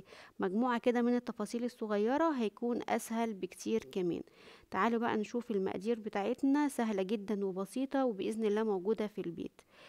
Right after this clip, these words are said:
آه، وهنقول كمان بدايل كتيرة جدًا للمقادير. يلا بينا نصلي على الحبيب، اللهم صل وسلم وبارك على سيدنا محمد. معايا نص كيلو من الدقيق، ذرة من الملح، معلقة كبيرة سكر،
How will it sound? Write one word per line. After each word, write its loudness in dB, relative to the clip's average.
آه، 0
وهنقول 0
كمان 2
بدايل 6
كتيرة 2
جدًا 2
للمقادير. 0
يلا 0
بينا 4
نصلي 2
على 0
الحبيب، 0
اللهم 0
صل -2
وسلم 0
وبارك 0
على 0
سيدنا -2
محمد. -8
معايا 4
نص 0
كيلو 0
من 4
الدقيق، 0
ذرة 0
من 0
الملح، 0
معلقة 2
كبيرة -2
سكر، 0